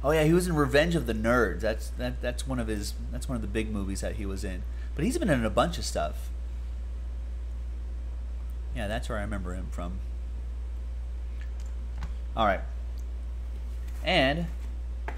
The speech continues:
we've got, nice, Jamie Foxx. That's pretty cool too. Eleven out of twenty.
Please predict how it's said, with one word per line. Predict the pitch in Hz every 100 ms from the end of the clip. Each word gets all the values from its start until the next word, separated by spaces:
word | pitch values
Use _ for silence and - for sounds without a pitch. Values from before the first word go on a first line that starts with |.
| -
we've | 131
got, | 120 123 156 180 - - - - - - - - - - - - - - - - - -
nice, | 147 185 - - -
Jamie | 147 165 185
Foxx. | - 131 185 -
That's | 143
pretty | - 151 127
cool | 143 135
too. | 170 139 95 -
Eleven | - 120 143 180 185
out | 113 147
of | 139 143
twenty. | - 127 127 95